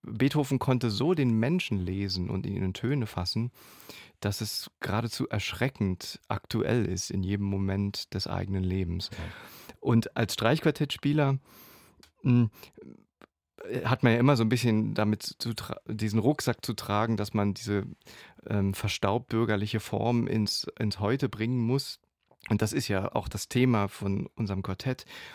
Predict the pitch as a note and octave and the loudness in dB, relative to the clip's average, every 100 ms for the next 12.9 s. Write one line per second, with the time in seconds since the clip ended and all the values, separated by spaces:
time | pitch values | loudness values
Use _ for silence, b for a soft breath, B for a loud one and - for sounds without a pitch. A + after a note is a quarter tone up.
0 | B B _ G#2+ A2+ A2 - B2+ A#2 A2 | B B _ 0 0 -2 2 4 4 2
1 | A2+ A2+ A2+ G#2+ - G2+ G#2+ F#2+ F#2 - | 0 0 0 -2 -2 0 0 0 -2 -2
2 | G2+ - - - F#2+ F#2 F#2 F#2 - - | -2 -4 -14 -4 -2 0 0 -2 -6 -2
3 | G#2+ A2+ - - F#2+ F#2 A2+ D3 F#2+ F2+ | 2 2 2 -2 0 2 2 2 2 0
4 | - G2+ - _ B B B - G#2 C3 | -2 -6 -10 _ B B B -4 -2 0
5 | - G2 G2 - D#3+ - G2+ G2 G2+ G2+ | 0 0 0 -2 -4 -2 -2 -2 0 2
6 | G2+ G#2 B B B B - G#2+ G#2 - | 4 2 B B B B 0 4 4 0
7 | - - - _ _ - G#2 - B2+ A#2 | -8 -14 -20 _ _ -6 -4 -2 -4 -4
8 | - G2+ - - A#2+ F3+ - F2 F2 - | -4 -4 -4 0 2 2 0 -2 -2 0
9 | F#2 F#2 F#2+ B B B B B _ G2+ | 2 2 0 B B B B B _ -2
10 | - - C3 G#2 - - G#2 A#2 - - | -2 0 2 2 0 0 2 2 0 -8
11 | - G2 - - - G2 - G#2+ G2+ F2+ | 0 0 0 -8 -2 -2 2 2 2 -2
12 | - B2 A#2 - - - B F2 | 0 0 0 -6 -12 -16 B -4